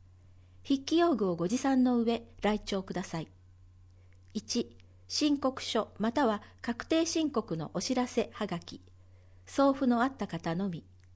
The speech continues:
二、申告者名義の口座のわかるもの。還付申告の場合。三、マイナンバーカードまたは通知カード。通知カードの場合は、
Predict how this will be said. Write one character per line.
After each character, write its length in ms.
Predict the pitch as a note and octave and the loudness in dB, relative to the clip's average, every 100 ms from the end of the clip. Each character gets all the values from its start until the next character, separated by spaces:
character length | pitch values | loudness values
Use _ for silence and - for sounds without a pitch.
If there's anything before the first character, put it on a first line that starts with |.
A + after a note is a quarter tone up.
| - - - - | -20 -20 -20 -2
二、 280 | A3 A#3 - - - - | 2 2 0 -20 -20 -8
申 280 | - D#4+ | 0 0
告 200 | D4+ D4+ | 0 -2
者 260 | - C#4+ C#4 | -2 -2 2
名 200 | C4 D4 | 4 4
義 160 | F#3 F3+ | 2 0
の 160 | E3 - - - | -6 -8 -18 -6
口 220 | D4 C#4+ | 2 4
座 120 | C4+ | 6
の 160 | B3 A#3 | 4 2
わ 120 | G3+ | 0
か 140 | B3+ D4+ | 0 0
る 80 | |
も 140 | G3 D3+ | 0 -2
の。 160 | C#3 - - - - - | -8 -10 -20 -20 -20 -6
還 180 | C4+ C4 | -2 0
付 120 | C4+ | 0
申 280 | - C#4 A#3+ | -2 2 2
告 260 | F3+ E3+ D3+ | 0 -6 -6
の 160 | E3+ | -4
場 180 | E3 D3 | -4 -6
合。 40 | D3+ - - - - - - - | -8 -12 -18 -20 -20 -20 -20 -20
三、 400 | - - A#3+ G#3+ - - - | -6 0 0 0 -6 -20 -6
マ 160 | A3 C#4 | 0 2
イ 80 | D#4 | 4
ナ 140 | D4+ | 4
ン 120 | C#4+ | 4
バ 200 | C4+ C4 | 4 2
ー 20 | C4 | 0
カ 180 | B3 | -2
ー 40 | G3 | 0
ド 240 | E3 - - | -2 -4 -6
ま 120 | G#3+ A3+ | -4 0
た 160 | C#4 | 2
は 180 | G3 F#3 - | 2 -2 -10
通 220 | - C#4+ C#4 | -2 0 0
知 160 | C#4 | -2
カ 220 | - A3 | -2 0
ー 40 | E3+ | -2
ド。 160 | D#3 - - - - - - - | -6 -10 -20 -20 -20 -20 -20 -2
通 160 | D#4+ D#4 | 0 0
知 140 | F4 | -2
カ 180 | E4 D4+ | 0 2
ー 60 | |
ド 100 | G#3+ | 2
の 140 | F#3 E3+ | 0 -2
場 140 | E3+ | -2
合 200 | E3 E3 | -2 -4
は、 140 | E3+ | -6